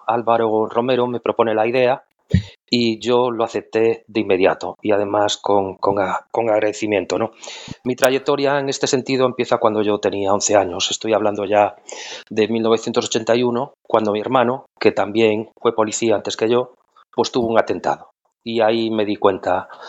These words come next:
de, de lo que realmente sucedía, como si algo te hiciera un clic. Y a partir de ahí, bueno, pues términos como la onda expansiva,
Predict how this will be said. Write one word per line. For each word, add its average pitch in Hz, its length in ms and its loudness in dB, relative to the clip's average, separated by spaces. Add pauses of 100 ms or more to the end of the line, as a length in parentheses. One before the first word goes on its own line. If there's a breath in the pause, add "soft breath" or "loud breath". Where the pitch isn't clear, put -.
(220 loud breath)
de, 104 480 0
de 110 140 0
lo 107 120 0
que - 80 -2
realmente 110 460 2
sucedía, 101 520 -2
como 113 240 2
si 127 320 -4
algo 131 360 2
te 123 100 -2
hiciera 120 260 0
un 104 100 0
clic. - 280 -8 (500 soft breath)
Y 113 60 -4
a 117 80 0
partir 131 260 0
de 135 60 0
ahí, 160 300 0 (120)
bueno, 143 280 0 (100)
pues 90 720 2
términos 113 420 2
como 107 220 0
la 104 80 2
onda 113 160 0
expansiva, 127 640 0